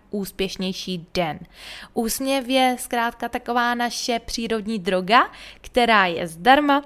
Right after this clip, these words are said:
můžeme se usmívat kdykoliv, kdekoliv, na kohokoliv a ještě z toho získat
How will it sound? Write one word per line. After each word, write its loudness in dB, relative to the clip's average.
můžeme -2
se -6
usmívat -10
kdykoliv, -2
kdekoliv, -2
na 2
kohokoliv 2
a 4
ještě 2
z -12
toho -2
získat -6